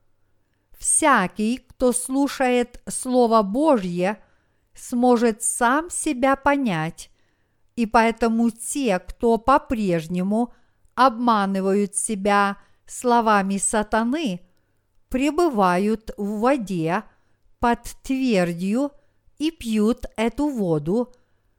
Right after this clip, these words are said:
заслуживают быть уничтоженными Богом. Грешник должен признать себя тяжко согрешившим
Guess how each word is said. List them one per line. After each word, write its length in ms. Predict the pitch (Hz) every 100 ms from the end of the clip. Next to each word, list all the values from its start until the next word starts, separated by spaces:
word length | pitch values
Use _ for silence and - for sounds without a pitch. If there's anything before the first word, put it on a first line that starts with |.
| _ _ _
заслуживают 1300 | 196 214 208 - 208 262 330 330 302 294 285 277 -
быть 520 | 214 208 262 262 - - - _ - _
уничтоженными 1600 | 269 285 349 349 - 220 185 175 190 190 196 196 202 196 196 - -
Богом. 920 | 170 240 254 196 160 147 135 135 127 _ _ _ _ _ _ _ _ _ _ _ _ _ _ _ _ _ _ _ _ _ -
Грешник 1120 | 165 185 185 165 156 156 - 247 320 - - - _ _ _
должен 640 | 185 214 202 185 190 170
признать 840 | 156 - 165 151 151 147 175 294 -
себя 640 | - 320 269 285 277 277 269 _ _ _ _ _ _
тяжко 680 | - 226 233 311 - - 339
согрешившим 1300 | 330 381 320 339 370 - 220 196 - - 233 240 247